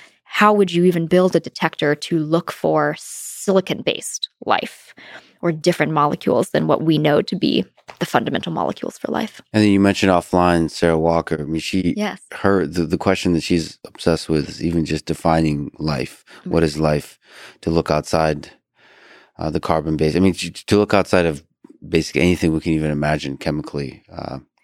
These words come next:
Speaker 2: to look outside of any kind of notions that we think of as biology. Yeah, it's, it's really weird. So you, you now get into this land of, like, complexity of
Speaker 1: Mm-hmm.
Speaker 2: a measuring of,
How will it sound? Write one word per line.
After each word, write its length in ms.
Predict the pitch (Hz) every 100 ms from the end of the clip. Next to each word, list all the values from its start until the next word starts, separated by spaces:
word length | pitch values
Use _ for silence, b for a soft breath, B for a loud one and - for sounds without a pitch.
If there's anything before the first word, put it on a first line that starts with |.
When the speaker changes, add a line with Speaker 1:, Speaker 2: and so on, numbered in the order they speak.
| _ _ -
Speaker 2:
to 80 | 82
look 160 | 80
outside 340 | 80 78 - 82
of 100 | 78
any 200 | 82 80
kind 140 | - 78
of 60 |
notions 360 | 78 80 - 76
that 100 | 67
we 60 | 76
think 220 | 80 76
of 120 | 69
as 100 | 73
biology. 680 | - 73 73 71 65 69 65 b b b b b b -
Yeah, 220 | 85 71 - -
it's, 180 | 78
it's 200 | - 95 101
really 160 | 95
weird. 420 | 87 90 85 76 -
So 180 | -
you, 180 | 87 87 78
you 160 | 87 87
now 240 | 90 87
get 240 | 82 90 80
into 200 | - 78
this 240 | 80 -
land 200 | 82 82
of, 100 | 73
like, 160 | 71 69
complexity 680 | - - 76 - - 65 55
of 140 | 53 -
Speaker 1:
Mm-hmm. 340 | 196 180 - 196
Speaker 2:
a 40 |
measuring 760 | 85 90 90 87 85 80 78 - _ _ _ _ _ _ _ _ _
of, 520 | - 82 78 73 67